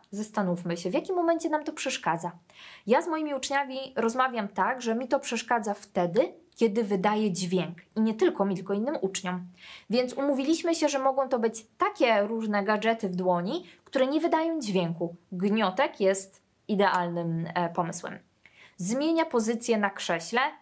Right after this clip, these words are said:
macha nogami. E, bardzo szybko się regeneruje i znów ma mnóstwo energii takie dziecko. Zagaduje innych, e, uczniów albo poucza innych uczniów. Z powodu braku kontroli i gadatliwości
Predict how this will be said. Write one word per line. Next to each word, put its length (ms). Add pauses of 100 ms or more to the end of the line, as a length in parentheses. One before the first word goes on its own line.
macha 380
nogami. 420 (880)
E, 220
bardzo 500
szybko 340
się 160
regeneruje 840
i 60
znów 440
ma 80
mnóstwo 600
energii 420
takie 260
dziecko. 400 (520)
Zagaduje 760
innych, 580
e, 680
uczniów 480 (400)
albo 340
poucza 680
innych 500
uczniów. 500 (200)
Z 140
powodu 400
braku 400
kontroli 460
i 40
gadatliwości 1040